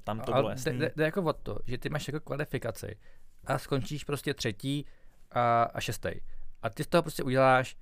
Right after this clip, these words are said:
Speaker 2: pátý a osmý.
Speaker 1: No, <laughs> jasně. Eh, tam je
Speaker 2: A
Speaker 1: jako
Speaker 2: te-,
Speaker 1: blbý.
Speaker 2: zatímco teda jako Mercedes byl aspoň jako na sedmém a devátém místě, aby si prohodil jezdce.
Speaker 1: No, to je, to je jako, že, ale být s fanouškem Hamil-, Hamiltona, tak to je jako dost depresivní, protože si řekneš: "Konečně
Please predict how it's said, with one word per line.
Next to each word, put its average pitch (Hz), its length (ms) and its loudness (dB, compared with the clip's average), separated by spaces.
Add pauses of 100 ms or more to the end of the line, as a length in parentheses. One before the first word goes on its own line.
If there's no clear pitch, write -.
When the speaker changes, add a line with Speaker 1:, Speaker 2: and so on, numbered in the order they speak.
(360)
Speaker 2:
pátý 113 640 2
a 110 120 -4
osmý. 92 360 -2 (2000)
Speaker 1:
No, 139 240 2 (260)
<laughs> 196 300 8
jasně. 147 420 4 (760)
Eh, - 580 -6 (120)
tam 160 160 2
je 165 60 8
Speaker 2:
A - 20 10
Speaker 1:
jako 160 120 8
Speaker 2:
te-, 160 40 4
Speaker 1:
blbý. 151 160 4
Speaker 2:
zatímco 160 440 4
teda 139 380 6
jako 156 380 0 (160)
Mercedes 135 440 2
byl 131 80 -2
aspoň 139 120 0
jako 139 140 0
na 151 160 2
sedmém 151 580 0
a 151 60 0
devátém 139 400 6
místě, 143 220 2
aby 110 80 0
si - 80 -2
prohodil 127 340 6
jezdce. 107 440 2 (440)
Speaker 1:
No, 147 140 2
to 151 120 0
je, 147 60 0
to - 240 -12
je 165 40 -2
jako, 165 220 2
že, 156 140 0
ale 156 160 4
být 156 180 2
s - 20 -8
fanouškem 160 400 2
Hamil-, 147 260 2
Hamiltona, 151 400 0
tak 160 160 0
to - 120 -4
je 151 60 4
jako 156 160 0
dost 165 120 2
depresivní, 165 680 2
protože 147 280 0
si 151 80 0
řekneš: 156 300 0
"Konečně 165 600 2